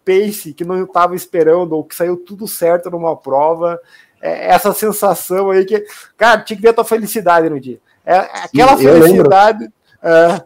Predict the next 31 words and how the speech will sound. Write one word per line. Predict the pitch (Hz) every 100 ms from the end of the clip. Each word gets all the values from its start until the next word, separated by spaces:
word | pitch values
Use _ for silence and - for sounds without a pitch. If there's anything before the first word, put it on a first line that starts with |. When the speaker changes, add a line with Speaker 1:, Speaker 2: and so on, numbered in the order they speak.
| _ _ - -
Speaker 2:
Foi | - 139 151
marcante | 156 156 160 160 180
aquela | 156 151 143
prova | 135 131 147
pra | 139 127
mim | 120 139
mesmo, | 135 120 135 139
foi | - 127 127
bem | 131 113 123 143
marcante. | 156 139 117 127 147 147 _ _
Eu | 123 135
lembro | 131 139 147
desses | 139 139 147 127
dois | 120 151 143
dias, | 117 131 147 -
lembro | 123 135 143
do | 135
dia | 117 135
que | 139
eu | 143
te | 135 131
chamei | - 135 120 143 151
ali, | 120 143 -
eu | 131 120
acho | 120 -
que | 127
tu | 135
recém | 123 135 - 139
tinha | 143 143 139
feito | 127 127 131 131
a, | 117 101 92